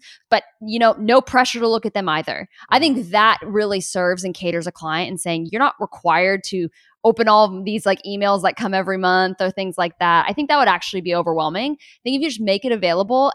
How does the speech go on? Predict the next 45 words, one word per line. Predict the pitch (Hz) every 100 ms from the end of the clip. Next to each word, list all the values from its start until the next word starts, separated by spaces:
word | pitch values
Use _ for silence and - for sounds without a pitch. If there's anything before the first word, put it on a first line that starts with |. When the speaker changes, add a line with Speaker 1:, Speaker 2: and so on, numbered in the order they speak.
| -
Speaker 1:
and | 233
then | 240 277
you | 311
just | 330 - -
set | 226 - _ _ _
the | 208
tone | - 214 190 185 185
of | 185 170
what | 165 180
they | 185
can | 175 175
expect | - - 165 -
throughout | - 165 -
the | 165
entire | 160 156 151
process. | - - - 104 -
Speaker 2:
Mm-hmm. | -
Speaker 1:
I |
think | 254 262 202
that | 185 196 - _
fixes | - 185 - 180 160 -
most | 160 165 170 175 - -
things, | - 156 170 208
'cause | 233 202
the | 240
Speaker 2:
Yes. |
Speaker 1:
worst | 247 359 -
thing | 247 196 185
is | 170 165 - - -
when | 240
you're | 254 254
a |
client | 247 208 196 196
or | 202
you | 196
have | 165 247 262 -
clients | 220 190 185
and | 185
you |
feel | 156
like | 175 175
you're | 175
in |
this | 170 156
situation | 165 175 165 160 165